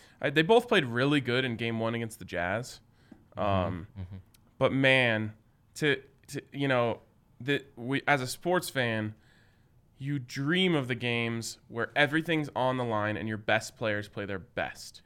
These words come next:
Speaker 2: Yes. Yes.
Speaker 1: And we got it in spades last night,
Speaker 2: Yeah.
Speaker 1: and it was contrasted against the big bad wolf on the other side, having their best players play their worst games in the biggest moment.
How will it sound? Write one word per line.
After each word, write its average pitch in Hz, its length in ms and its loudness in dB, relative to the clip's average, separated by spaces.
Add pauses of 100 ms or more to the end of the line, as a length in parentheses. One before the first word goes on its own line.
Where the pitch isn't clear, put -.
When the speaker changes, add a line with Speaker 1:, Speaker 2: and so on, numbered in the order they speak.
(120)
Speaker 2:
Yes. - 360 -18 (400)
Yes. - 280 -16
Speaker 1:
And 139 260 0
we 143 140 2
got 127 400 4
it 135 300 0 (160)
in 113 220 -6
spades 127 800 -4
last 139 300 2
night, 139 400 -2
Speaker 2:
Yeah. - 80 -14 (140)
Speaker 1:
and 156 100 4
it 151 60 4
was 151 140 -2
contrasted 147 960 2 (240)
against 135 380 -4
the 131 80 -2
big 131 320 0
bad 127 340 6
wolf 120 400 -2 (440)
on 135 160 2
the 127 100 4
other 123 200 4
side, 151 400 4 (160)
having 143 360 4
their 151 220 8
best 135 360 6
players 120 480 4
play - 260 0
their 135 140 4
worst 135 480 2
games 87 460 -6 (420)
in 135 140 0
the 123 60 -2
biggest 113 360 0
moment. 95 400 -4